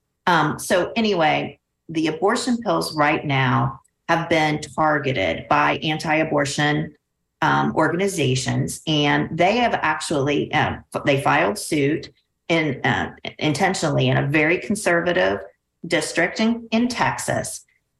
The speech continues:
And the, the judge there, whose name is Matthew Kacsmaryk, he ruled in their favor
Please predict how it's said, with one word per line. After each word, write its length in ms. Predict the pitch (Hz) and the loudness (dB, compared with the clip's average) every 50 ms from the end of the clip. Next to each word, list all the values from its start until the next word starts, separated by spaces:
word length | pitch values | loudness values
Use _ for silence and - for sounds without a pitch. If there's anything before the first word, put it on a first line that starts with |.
| _ - | _ 0
And 600 | 180 170 165 165 160 160 160 156 156 151 156 147 | 2 2 4 4 2 2 4 4 2 2 2 -2
the, 800 | - - 160 151 143 160 160 156 151 151 151 151 151 147 - - | -4 -6 -6 -2 2 2 4 4 4 4 4 2 2 0 -4 -10
the 220 | - 151 156 147 147 | -6 -4 -4 -4 0
judge 340 | 139 180 208 240 226 220 | 2 2 2 2 0 -2
there, 300 | - 147 139 139 131 139 | -2 0 2 2 2 0
whose 240 | 143 156 147 143 - | 0 0 -2 -2 -2
name 180 | 143 139 139 139 | -2 0 0 0
is 140 | 139 139 - | 0 0 0
Matthew 400 | 147 143 143 143 - 190 190 185 | 2 2 2 0 0 0 0 0
Kacsmaryk, 760 | - 220 202 - 175 160 147 139 123 120 131 131 131 - - - | 0 -2 -2 0 0 0 2 2 2 2 2 0 0 -4 -10 -8
he 480 | - - 170 160 156 156 160 - - - | -2 0 2 4 4 2 2 0 -2 -4
ruled 360 | 151 143 147 156 160 147 175 | -2 0 2 2 2 2 2
in 100 | 190 208 | 2 2
their 180 | 220 220 240 | 2 2 0
favor 720 | 233 - - 156 131 123 127 127 - - - - - - | -2 -2 0 0 2 2 0 0 -2 -4 -6 -6 -8 -12